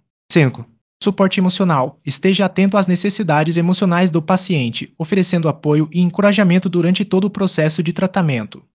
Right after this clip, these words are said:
Seis. Trabalho interdisciplinar. Colabore com outros profissionais de saúde, como médicos e psicólogos, para oferecer um atendimento mais completo e eficaz. A relação entre nutrição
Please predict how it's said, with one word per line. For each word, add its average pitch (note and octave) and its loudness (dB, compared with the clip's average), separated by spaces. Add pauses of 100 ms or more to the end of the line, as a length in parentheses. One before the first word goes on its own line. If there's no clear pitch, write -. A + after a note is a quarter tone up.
(200)
Seis. A#2+ 2 (300)
Trabalho E3+ 0
interdisciplinar. G3 -4 (200)
Colabore F3+ -2
com E3+ -6
outros F3+ -4
profissionais F#3+ -4
de F#3 -2
saúde, D3 -2 (200)
como G3+ -2
médicos D#3 -4
e F#3 -4
psicólogos, D#3+ -4 (120)
para F3+ -4
oferecer F3+ -4
um F3+ -2
atendimento F#3+ 0
mais D#3 -2
completo F3 -4
e F#3 -2
eficaz. D3 -6 (380)
A A#2+ -6
relação E3+ 0
entre E3+ -4
nutrição F#3 -2